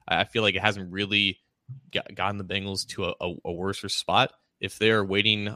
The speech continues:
on certain players that they're targeting, it, it seems like they are being more aggressive in the tight end market at this point. I think there was also a report that they were at least interested in O J Howard, who signed a one-year,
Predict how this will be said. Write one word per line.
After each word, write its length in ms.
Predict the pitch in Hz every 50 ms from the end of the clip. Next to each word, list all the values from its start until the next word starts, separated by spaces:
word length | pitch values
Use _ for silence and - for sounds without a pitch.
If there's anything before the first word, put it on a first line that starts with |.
| - -
on 380 | 87 90 90 90 90 90 90 85
certain 300 | - - 104 98 95 92
players 300 | - - 95 95 92 -
that 100 | 92 82
they're 120 | 92 87
targeting, 520 | - - 98 104 107 110 107 110 107 101 101
it, 60 | 107 -
it 100 | 120 -
seems 240 | - 175 165 -
like 180 | 139 123 104 -
they 140 | 113 110 98
are 360 | 98 104 104 104 101 95 - _ _ _ _ _ _ _ _ -
being 200 | - 98 98 98
more 180 | 92 87 92 95
aggressive 480 | - - 92 98 - - 104 98 92 - _ _ _ _ _ _ _
in 140 | 98 95 98
the 100 | 92 90
tight 240 | - - 92 95 101
end 220 | 98 101 107 107 - -
market 300 | 101 107 110 - 120 113
at 120 | 113 -
this 100 | 113 -
point. 280 | - - 127 127 95 95
I 60 | 98
think 180 | - 123 104
there 80 | 104 98
was 220 | 98 101 98 92
also 400 | 98 95 101 - - 104 95 92 85
a 60 | 90
report 440 | 92 92 - - - 98 98 95 -
that 180 | 95 92 90 - _ _ _ _ _ _ _
they 100 | - 98
were 260 | 95 92 92 92 95 - - -
at 80 | 90
least 220 | 98 104 - - -
interested 480 | 101 104 - 120 110 - - 113 110
in 140 | 107 101 87
O 100 | 95 101
J 200 | 95 - 101 92
Howard, 300 | 90 92 98 104 104 95
who 80 | 98 95
signed 260 | - - 95 92 90
a 40 | 82
one-year, 640 | 85 90 95 95 95 92 92 95 98 92 92 92